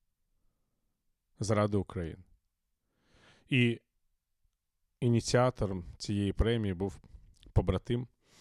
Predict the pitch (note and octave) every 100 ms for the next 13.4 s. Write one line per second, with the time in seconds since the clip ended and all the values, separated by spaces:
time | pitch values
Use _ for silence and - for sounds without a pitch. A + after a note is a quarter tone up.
0 | - - - - G#2+ - G#2 G2+ - A2
1 | - G#2 F2+ G2+ - G2+ - - A#2+ -
2 | - _ _ _ _ _ _ _ _ _
3 | _ _ _ A2 - G#2+ A2+ A#2+ A2+ -
4 | G#2+ G2+ G#2+ - - _ _ _ _ _
5 | - B2 - - A#2+ G2+ - A#2 A#2 G#2+
6 | _ G#2+ G2 F2 A#2+ A#2+ - _ _ _
7 | _ _ _ _ _ _ _ _ _ _
8 | _ _ _ _ - F#2+ G#2+ - - A2
9 | - A2 A#2+ - _ - A#2 G#2 - F#2+
10 | G#2+ A#2 A#2 G#2+ - - - _ _ _
11 | _ _ _ _ _ _ _ _ A#2 -
12 | A2 G#2+ F#2+ G#2 G2+ F#2+ F#2+ F2+ G2 -
13 | G2 - F#2+